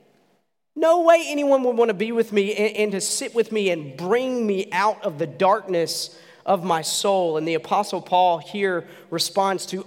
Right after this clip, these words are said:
all of those voices that are so loud in our heads, and he says, "Not Jesus. Not Jesus." See, Jesus knows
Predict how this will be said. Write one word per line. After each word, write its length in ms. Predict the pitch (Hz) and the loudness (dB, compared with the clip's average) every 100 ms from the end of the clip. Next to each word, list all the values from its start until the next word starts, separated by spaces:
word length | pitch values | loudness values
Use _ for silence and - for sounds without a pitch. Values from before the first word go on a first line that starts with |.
| - | 2
all 380 | 214 226 220 214 | 6 8 6 2
of 140 | 160 | 2
those 220 | 190 165 | -2 -2
voices 520 | 143 175 226 - 190 | -4 2 2 2 -2
that 120 | 156 170 | -2 -4
are 60 | |
so 340 | 156 - 208 185 | -6 0 0 0
loud 580 | 175 196 202 196 160 147 - - | 2 2 4 2 0 -8 -20 -6
in 220 | - 202 | 0 0
our 280 | 196 202 175 | 2 2 2
heads, 320 | 180 185 160 | 2 2 0
and 100 | 170 | -4
he 60 | 160 | -4
says, 640 | - 156 135 127 - - - _ _ _ _ _ | 0 0 0 -2 -8 -10 -20 _ _ _ _ _
"Not 300 | 120 147 156 | -6 -6 -6
Jesus. 760 | 131 180 139 143 - - - - _ _ _ _ _ _ _ _ _ _ _ _ _ _ _ _ _ _ _ _ _ _ _ _ _ _ _ _ _ _ _ _ _ _ _ _ _ _ _ _ _ _ _ | -8 -8 -6 -4 -4 -6 -8 -20 _ _ _ _ _ _ _ _ _ _ _ _ _ _ _ _ _ _ _ _ _ _ _ _ _ _ _ _ _ _ _ _ _ _ _ _ _ _ _ _ _ _ _
Not 220 | 139 170 | -4 -4
Jesus." 520 | 160 143 110 - - - _ _ _ _ _ _ _ _ _ _ _ _ _ _ _ _ _ _ _ _ _ | -6 -10 -12 -14 -16 -18 _ _ _ _ _ _ _ _ _ _ _ _ _ _ _ _ _ _ _ _ _
See, 160 | - | -18
Jesus 420 | 139 143 180 170 | -12 -8 -6 -6
knows 320 | 165 160 147 | -2 -2 -2